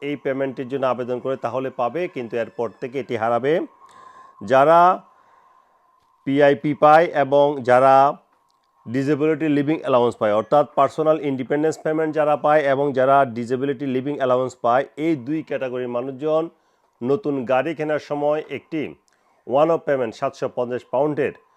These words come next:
অর্থ সহায়তা পায় সরকার থেকে, Department for Work and Pension থেকে, কিন্তু সেটি বন্ধ হয়ে যাচ্ছে তিন জানুয়ারি।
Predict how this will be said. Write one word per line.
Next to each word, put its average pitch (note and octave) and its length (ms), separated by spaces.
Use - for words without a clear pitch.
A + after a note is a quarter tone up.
অর্থ - 340
সহায়তা C3+ 520
পায় B2 200
সরকার B2 360
থেকে, C3 280
Department B2 480
for B2+ 100
Work A2+ 220
and A#2+ 140
Pension C3 280
থেকে, C#3+ 280
কিন্তু D#3 400
সেটি C3+ 280
বন্ধ C3 320
হয়ে D#3 200
যাচ্ছে C3 360
তিন C3+ 300
জানুয়ারি। G#2 460